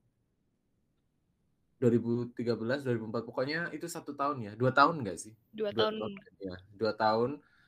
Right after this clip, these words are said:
Speaker 1: Itu jadi penalaran ya. Aku di pena-, penalaran, jadi anggota penalaran. Kemudian tahun kedua aku jadi ketua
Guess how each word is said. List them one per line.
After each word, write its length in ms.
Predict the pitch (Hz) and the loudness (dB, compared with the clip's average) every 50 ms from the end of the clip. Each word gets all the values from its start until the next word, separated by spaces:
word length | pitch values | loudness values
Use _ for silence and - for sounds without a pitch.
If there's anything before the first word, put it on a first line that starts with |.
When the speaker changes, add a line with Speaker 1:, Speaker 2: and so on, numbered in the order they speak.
| _ _ _ _ _ _ _ - - - - - - - - - - | _ _ _ _ _ _ _ -8 -4 0 2 2 2 2 0 -4 -8
Speaker 1:
Itu 220 | - - - - - | -10 -14 -12 -10 0
jadi 440 | 131 127 117 113 104 113 113 113 113 117 113 117 117 117 113 117 117 117 117 117 113 117 117 117 - | 4 4 4 4 2 -2 -2 -2 0 0 2 2 2 2 2 2 2 2 2 2 0 0 -2 -4 -6
penalaran 640 | - 120 120 117 110 107 107 107 110 113 117 120 117 | -6 -2 0 0 2 2 2 0 2 0 -2 -4 -4
ya. 240 | 104 98 92 92 95 - _ _ _ _ | -6 -10 -10 -12 -14 -20 _ _ _ _
Aku 240 | 110 110 - 120 | -12 -10 -8 -8
di 80 | 110 - | -8 -8
pena-, 280 | - 104 104 101 101 - | -8 -8 -8 -8 -8 -10
penalaran, 720 | _ 107 110 104 101 98 95 95 95 95 95 95 101 117 123 135 139 _ _ 113 | _ -10 -8 -6 -6 -6 -6 -6 -6 -6 -8 -8 -10 -10 -14 -16 -18 _ _ -8
jadi 320 | 104 101 101 104 101 98 | -8 -8 -8 -8 -8 -8
anggota 320 | 101 101 95 98 - 101 | -8 -8 -8 -8 -8 -8
penalaran. 480 | 98 101 101 101 98 98 98 101 107 123 | -6 -6 -6 -6 -4 -4 -4 -4 -6 -6
Kemudian 400 | 123 123 113 110 104 110 113 113 | -8 -8 -8 -6 -4 -4 -4 -2
tahun 240 | - 113 107 104 104 | -2 -4 -4 -4 -6
kedua 400 | 101 95 98 98 110 117 117 113 | -8 -8 -4 0 2 2 0 0
aku 80 | - | -2
jadi 320 | 113 104 101 98 92 104 104 | -4 -4 -4 -6 -6 -10 -14
ketua 560 | - - _ - 104 104 107 104 101 101 98 | -14 -18 _ -8 -4 -2 0 0 0 0 -2